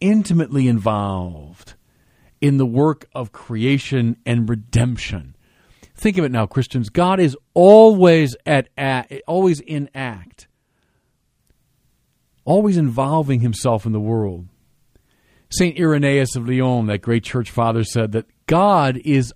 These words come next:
unmade. He's the creator. But we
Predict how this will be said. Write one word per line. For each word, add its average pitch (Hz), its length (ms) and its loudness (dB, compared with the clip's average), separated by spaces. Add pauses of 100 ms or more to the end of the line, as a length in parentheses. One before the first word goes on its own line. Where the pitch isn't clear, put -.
(160)
unmade. 139 880 -2 (140)
He's 110 140 -14
the 104 100 -12
creator. 113 560 -4 (1000)
But - 160 -2
we 175 760 2